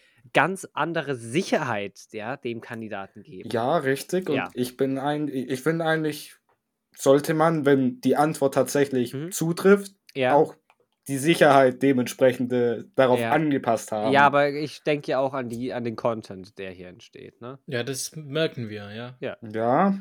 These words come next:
Speaker 1: Und oft weiß ich's auch einfach nicht und dann muss ich
Speaker 2: <laughs>
Speaker 1: hier reagieren. Bei Pfoten hab ich ja
Speaker 3: Okay.
Speaker 1: ganz schnell gesagt, ja. Da
Speaker 2: Das
Speaker 1: muss ich ganz
Speaker 2: stimmt.
Speaker 1: kurz, ja.
Speaker 2: Ja, hast recht, hast recht. Aber es lebt halt auch einfach im Wald. Das ist einfach ein
Speaker 1: Ja, aber das
Speaker 2: Fakt
Speaker 1: muss ich
Speaker 2: hier.
Speaker 1: doch auch erstmal lesen,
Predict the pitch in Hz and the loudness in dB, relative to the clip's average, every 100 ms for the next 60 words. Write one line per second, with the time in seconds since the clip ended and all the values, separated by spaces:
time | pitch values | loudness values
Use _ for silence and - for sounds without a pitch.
0 | - 143 160 190 196 - - 143 147 135 | -2 0 6 6 4 -8 0 4 4 2
1 | 120 98 98 92 98 104 101 95 - - | -8 -10 -12 -12 -12 -10 -10 -12 -12 -4
2 | 175 165 147 147 151 - 120 110 101 - | 2 2 2 2 4 4 0 -4 -8 -6
3 | 127 123 - - - - - - - - | -6 -6 -14 -12 -12 -14 -18 -20 -20 -20
4 | - - _ _ _ - _ 120 - 156 | -20 -20 _ _ _ -20 _ -6 2 4
5 | 196 196 175 175 165 160 160 - 156 147 | 4 2 -2 0 0 -2 -4 -4 -2 0
6 | 139 120 - 90 80 _ _ _ 123 160 | -2 -2 -6 -10 -10 _ _ _ -6 -4
7 | 185 185 147 123 110 - - 135 98 90 | -2 2 2 2 -2 -10 -10 -10 -10 -16
8 | - 113 117 135 147 - 143 147 214 170 | -14 -6 -2 -2 -2 -6 -6 0 4 4
9 | - 123 - 151 123 - - _ _ _ | 4 -4 2 2 2 -2 -20 _ _ _
10 | _ _ _ _ _ _ _ _ _ _ | _ _ _ _ _ _ _ _ _ _
11 | _ _ _ _ - 123 110 - 123 - | _ _ _ _ -6 -2 -2 0 0 4
12 | 135 139 143 147 151 156 165 175 127 107 | 6 6 6 4 4 2 6 6 6 2
13 | 107 120 123 127 139 151 180 151 160 180 | -2 2 2 2 0 0 6 6 6 2
14 | 113 160 175 165 151 151 139 131 127 113 | 4 6 8 8 6 4 2 2 0 -2
15 | 120 117 | -6 -8